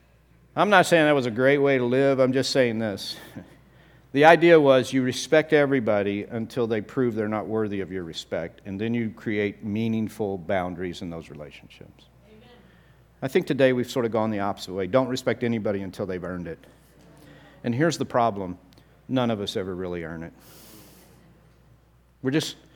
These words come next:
Speaker 1: we're just fallible, weak human beings, and if you look hard enough, you're gonna find flaws in every single one of us. And so then we just have this sort of degradation of respect and honor,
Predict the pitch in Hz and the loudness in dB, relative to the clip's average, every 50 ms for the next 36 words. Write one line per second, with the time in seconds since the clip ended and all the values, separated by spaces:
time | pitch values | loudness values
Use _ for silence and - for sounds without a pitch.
0 | _ _ _ _ _ _ _ _ _ 139 139 151 170 - - - - - 127 131 | _ _ _ _ _ _ _ _ _ -2 0 0 0 -2 -4 -8 -2 0 2 4
1 | 139 143 143 131 139 139 123 117 123 123 117 120 - - 123 113 104 104 90 92 | 4 4 4 2 0 -2 0 0 -2 -2 -4 -4 -6 -4 -4 -2 -2 -4 -4 -6
2 | 104 104 101 98 87 107 101 104 98 - 113 110 127 120 - - 127 110 98 98 | -6 -4 -6 -6 -6 -6 -8 -8 -6 -6 -4 -2 -2 -4 0 0 0 0 0 -2
3 | 98 98 98 92 - - 110 95 110 101 95 - - 113 101 95 - - - 107 | -6 -6 -10 -10 -8 -10 -6 -6 -6 -8 -8 -8 -8 -6 -6 -8 -10 -6 -4 -2
4 | 101 98 90 98 101 95 95 92 95 92 - - 98 90 80 85 92 90 92 90 | -2 -2 -4 -6 -8 -8 -8 -8 -8 -10 -8 -10 -10 -10 -10 -10 -10 -10 -10 -10
5 | 80 90 87 82 - - 101 - - 104 117 123 127 120 104 120 110 - 117 107 | -10 -10 -10 -10 -10 -10 -10 -8 -4 -4 -2 -2 -2 -2 -4 -6 -4 -4 -4 -4
6 | 92 107 107 - - - 113 101 92 82 82 - - 90 - 113 110 101 107 98 | -4 -6 -6 -6 -4 -4 -4 -4 -4 -10 -12 -18 -18 -6 -4 -4 -2 -2 -6 -4
7 | 92 104 107 110 - - 123 107 101 - - - - - - 117 95 95 101 - | -2 -2 -4 -4 -4 -8 -8 -8 -8 -12 -14 -20 -20 -4 -4 -4 -2 -2 -6 -8
8 | - - 117 110 107 - 104 101 - - 110 107 107 107 104 104 104 | -4 0 0 0 0 -2 -8 -8 -6 -6 -4 -4 -2 -2 -4 -6 -8